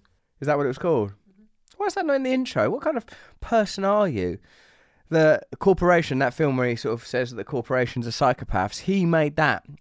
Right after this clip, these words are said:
a brilliant film, and now he's got a new book out called, uh, The New Corporation, How Good Corporations Are Bad for Democracy. He's released a documentary film based on it. You can find out more about both at joel bakin dot com. His name is spelt Joel, you know that bit,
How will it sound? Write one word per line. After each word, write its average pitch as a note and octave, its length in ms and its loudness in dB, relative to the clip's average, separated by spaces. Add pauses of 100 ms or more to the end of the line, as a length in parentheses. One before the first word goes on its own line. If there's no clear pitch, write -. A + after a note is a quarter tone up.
(160)
a - 80 -6
brilliant C#3+ 440 2
film, F#2+ 300 -2 (360)
and B2+ 140 2
now C#3+ 160 4
he's B2 100 0
got A#2+ 140 0
a A#2 60 2
new D#3 180 0
book B2 160 -4
out A2 160 2
called, G#2+ 340 -4 (180)
uh, G#2+ 160 4
The G#2 140 -2
New C#3 240 4
Corporation, A2+ 540 -2
How A#2 240 -2
Good D#3+ 240 0
Corporations A2+ 560 0
Are G#2 260 -6
Bad C3 340 2
for A#2 100 -10
Democracy. A#2 580 -2
He's F2+ 160 -6
released A2+ 240 -4
a B2 40 -8
documentary C#3 760 -2
film B2+ 300 -2
based E3 300 0
on B2 120 0
it. B2 80 -2
You A#2 80 -8
can B2 100 -6
find A#2 260 0
out A2+ 120 0
more C3 260 0 (600)
about A2+ 340 2
both A#2+ 440 4
at A2+ 140 -2
joel B2+ 360 2
bakin A2+ 580 -2 (320)
dot G#2 180 -2
com. F#2+ 200 -2
His F2+ 120 -4
name G2+ 140 -4
is F#2 60 -8
spelt F#2+ 340 -4
Joel, G#2 400 0
you G2+ 80 -6
know G2 140 -2
that F#2 200 -6
bit, F2 220 -6